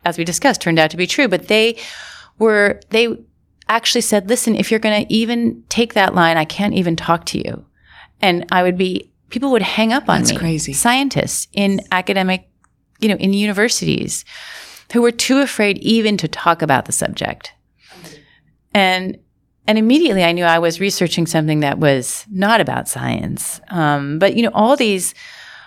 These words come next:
Speaker 1: all these researchers and scientists, they're afraid for their funding. They're afraid for, uh, you know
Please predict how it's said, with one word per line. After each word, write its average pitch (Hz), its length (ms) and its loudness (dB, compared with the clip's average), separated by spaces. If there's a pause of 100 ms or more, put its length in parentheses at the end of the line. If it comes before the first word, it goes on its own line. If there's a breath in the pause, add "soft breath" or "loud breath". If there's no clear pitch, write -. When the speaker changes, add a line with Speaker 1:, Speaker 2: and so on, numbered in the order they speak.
(140 loud breath)
Speaker 1:
all 311 140 6
these 220 240 0
researchers 175 560 0
and 147 100 -2
scientists, 175 640 0
they're 196 340 2
afraid 185 480 0
for 160 160 -6
their 123 180 2
funding. 190 720 -4
They're 156 220 0
afraid 151 560 -2
for, 143 520 0 (540 loud breath)
uh, 151 420 0 (280)
you 214 120 0
know 185 200 -4